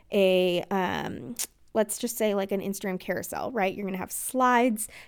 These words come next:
that have text on them or pictures or whatever. And let's just say it's your three best tips for keeping your house clean. Um, and so you have a carousel post that goes on your feed. So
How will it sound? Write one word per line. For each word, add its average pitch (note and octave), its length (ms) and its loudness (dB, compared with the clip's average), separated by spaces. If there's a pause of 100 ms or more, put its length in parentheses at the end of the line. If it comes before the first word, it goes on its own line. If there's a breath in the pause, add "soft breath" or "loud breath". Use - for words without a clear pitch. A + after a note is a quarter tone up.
that A3+ 120 -2
have G3+ 180 -2
text C#4 320 2
on B3 120 2
them G#3+ 200 2
or F#3+ 60 0
pictures B3 440 -2
or A3+ 80 2
whatever. G#3 480 2 (320 loud breath)
And G3 300 -2
let's G#3+ 220 -2
just - 260 -6
say G#3 460 4
it's F#3+ 360 -2
your G3 300 0
three C#4+ 400 0
best A3+ 400 2
tips - 420 -4
for G3+ 200 -4
keeping F#3+ 560 -4
your G3+ 140 -2
house - 260 -6
clean. - 340 -8 (680 loud breath)
Um, G3 520 2
and G#3+ 160 0
so A3 160 2
you G#3 140 2
have G3 160 -2
a F#3 40 -10
carousel C#4+ 440 2
post C#4+ 360 0
that - 220 -4
goes A#3 200 0
on C4 120 0
your C4 80 -2
feed. A3+ 360 -2 (140 loud breath)
So G3 560 2